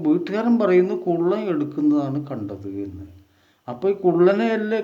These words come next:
കള്ളൻ എന്ന് വിളിക്കേണ്ടത്? അപ്പോൾ ഇവരെ പരിചയപ്പെടുത്തിയ ആൾ പറയുന്നു, "അല്ല, കുള്ളനാണ്, കുള്ളനല്ല കള്ളൻ,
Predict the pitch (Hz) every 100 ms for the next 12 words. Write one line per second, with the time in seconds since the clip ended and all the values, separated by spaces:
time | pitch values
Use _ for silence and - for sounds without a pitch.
0 | 220 185 185 190 196 185 180 151 104 90
1 | - - _ _ _ _ _ _ _ _
2 | _ _ _ _ - 135 151 226 254 -
3 | 208 185 185 196 240 254 202 180 185 254
4 | 247 247 233 233 220 202 202 190 190 185
5 | 196 190 220 233 - 190 214 269 285 262
6 | 240 247 247 233 - - - 185 254 262
7 | 226 240 208 160 147 143 -